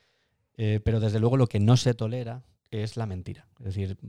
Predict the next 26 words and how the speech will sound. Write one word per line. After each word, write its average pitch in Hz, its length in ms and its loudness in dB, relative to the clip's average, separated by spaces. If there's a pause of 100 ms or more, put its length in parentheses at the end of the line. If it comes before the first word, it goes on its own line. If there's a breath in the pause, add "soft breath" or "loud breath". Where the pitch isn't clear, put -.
puede 117 220 -4
que 113 180 -4
tu 110 160 -4
argumento 107 420 -2
no 107 140 -2
esté 110 260 -4
suficientemente, 104 960 -2 (540 soft breath)
eh, 98 240 0
basado 101 460 0
en, 98 280 -2
en 101 540 -8
circunstancias, 107 540 -2
pero 107 240 -4
lo 110 160 -6
que 104 100 -6
no 117 280 -2
debes 110 240 -4
hacer 110 180 -2
nunca 113 260 -4
es 110 80 -4
mentir. 92 520 -6
Debes 110 180 -2
ser 110 160 -4
auténtico, 110 540 -4
debes 107 180 -2
ser 107 240 -6